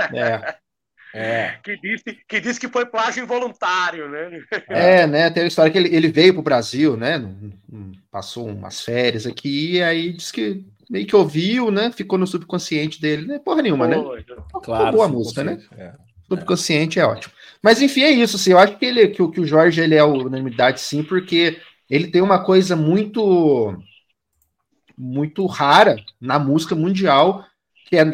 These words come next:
Speaker 1: claro, de novo, repito, considerando essa fase aí, né, do primeiro disco dele até o final dos anos setenta, ele não tem um disco ruim. Ele não teve, ele não foi um cara que, assim, ele não tem um disco polêmico, sabe? Ele não tem um Araçá Azul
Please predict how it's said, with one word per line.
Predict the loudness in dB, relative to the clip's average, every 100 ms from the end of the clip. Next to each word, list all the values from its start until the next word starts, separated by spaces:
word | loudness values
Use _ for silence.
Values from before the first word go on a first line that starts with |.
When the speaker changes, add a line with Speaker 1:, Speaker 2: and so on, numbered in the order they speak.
| -4 _ _ _
Speaker 1:
claro, | 2 6 6
de | 4
novo, | 2 4
repito, | 4 0 -4 -6
considerando | -8 -4 -2 0
essa | 0 -2
fase | 0 2 2 2
aí, | 2 2
né, | -2 -4
do | -6
primeiro | -8 -6 -6
disco | -6 -12
dele | -6 -4
até | -2 -4
o |
final | -4 -8
dos | -8
anos | -8
setenta, | -8 -8 -6
ele | -4
não | -2
tem | 0 0
um | 0
disco | -4 -6
ruim. | -2 2 4 4 0 -6 _ _ _ _ _ _ _ _ _ _ _ _ _ _ _ _ _ _
Ele | -8 -4
não | -2
teve, | 2 2
ele | 2
não | 2
foi | 0
um | 2
cara | 4 4
que, | 0
assim, | -6 -4 -6 -4
ele | 2
não | 2
tem | 2
um | 0
disco | -2 2
polêmico, | 4 6 6 4 0 -2
sabe? | 2 2 2
Ele |
não | -2 -2
tem | 0 0
um | 2
Araçá | 4 2 2 0
Azul | 0 -2 2 2 2